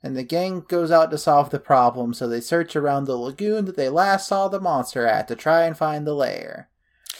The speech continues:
Uh, and on the way there, we get a very good line. Uh, Fred asks Shaggy, "Where's your sense of adventure?" And Baggy,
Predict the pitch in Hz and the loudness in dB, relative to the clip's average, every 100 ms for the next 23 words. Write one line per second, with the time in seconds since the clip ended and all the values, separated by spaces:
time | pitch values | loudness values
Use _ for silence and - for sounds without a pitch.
0 | - _ _ - 127 131 143 202 285 233 | -20 _ _ -8 -4 -2 2 4 4 4
1 | 185 139 120 101 107 - _ - 147 147 | 4 4 2 0 -2 -4 _ -10 -4 0
2 | 147 131 151 135 120 113 107 92 71 - | 2 2 2 2 0 -2 -2 -4 -8 -14
3 | _ _ _ _ _ _ _ _ _ _ | _ _ _ _ _ _ _ _ _ _
4 | _ _ _ _ _ _ - 120 - - | _ _ _ _ _ _ -8 -6 -4 2
5 | 233 233 - - - 160 175 - 208 - | 4 4 0 -12 -4 2 2 0 -8 -14
6 | 151 - 165 - - 185 143 - 131 - | -18 -12 -12 -10 2 4 4 2 -4 -6
7 | _ _ - 196 208 208 214 - 202 190 | _ _ 2 6 6 4 0 2 0 0
8 | 185 175 175 196 - 117 117 - _ _ | 0 2 2 2 0 -4 -4 -6 _ _
9 | - 147 143 170 165 160 | -8 -6 2 4 4 0